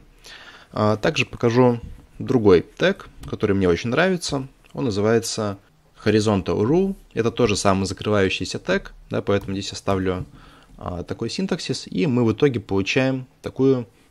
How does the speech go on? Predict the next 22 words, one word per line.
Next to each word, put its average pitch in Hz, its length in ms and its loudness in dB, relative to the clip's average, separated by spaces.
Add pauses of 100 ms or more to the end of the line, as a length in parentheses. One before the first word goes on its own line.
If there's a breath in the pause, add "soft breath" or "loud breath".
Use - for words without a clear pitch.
(120)
а, 92 180 -6
длинную 104 600 2 (220)
горизонтальную 98 680 -4
черту, - 320 -6
которая 98 380 -2
разделяет 107 460 -2
определённые 95 720 -2 (300)
элементы 110 480 0
нашего 104 320 -2
документа. 98 640 -2 (440 loud breath)
Документом 131 720 -4
в 104 220 0
данном 110 240 0
случае - 340 -4
является 120 380 0
просто 117 600 -2
H - 180 -8
T - 80 -6
M 104 120 0
L 101 80 0
файл. - 300 -4 (1300 loud breath)
Окей, - 380 -2